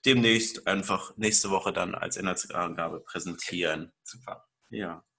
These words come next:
Speaker 2: Vielen Dank. Das ist dann die Hausaufgabe.
Speaker 1: Cool. Und dann machen wir es so: Wir geben die Inhaltsangabe bekannt und der andere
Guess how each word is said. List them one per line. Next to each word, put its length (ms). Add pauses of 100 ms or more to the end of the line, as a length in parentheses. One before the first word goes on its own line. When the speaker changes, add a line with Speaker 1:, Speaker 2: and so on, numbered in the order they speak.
(200)
Speaker 2:
Vielen 280
Dank. 340
Das 340 (720)
ist 180
dann 160
die 120
Hausaufgabe. 880 (920)
Speaker 1:
Cool. 280 (140)
Und 160
dann 80
machen 180
wir 60
es 120
so: 420 (480)
Wir 580 (120)
geben 280
die 100
Inhaltsangabe 1200 (260)
bekannt 440
und 140
der 100
andere 540